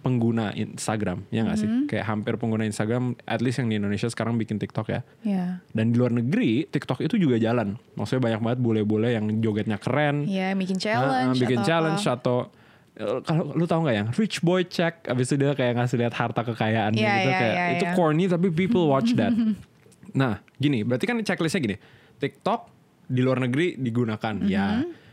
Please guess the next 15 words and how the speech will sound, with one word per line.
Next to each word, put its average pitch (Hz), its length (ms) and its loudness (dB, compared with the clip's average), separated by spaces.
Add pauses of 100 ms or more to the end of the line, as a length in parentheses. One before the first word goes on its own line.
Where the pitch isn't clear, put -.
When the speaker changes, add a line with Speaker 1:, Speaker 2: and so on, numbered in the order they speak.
(120)
Speaker 1:
Dua 135 320 2
adalah 131 480 -2
penggunanya 120 480 0
banyak, 110 560 -2
ya. 107 400 0
Speaker 2:
Mhm. 302 100 -4
Speaker 1:
Tiga 131 380 0
adalah 139 460 -2
orang-orang 123 420 -4
Instagram 135 480 -2
mulai 117 160 0
tertarik 131 400 -4
pindah 104 160 -2
ke 95 100 -6
TikTok. - 380 -8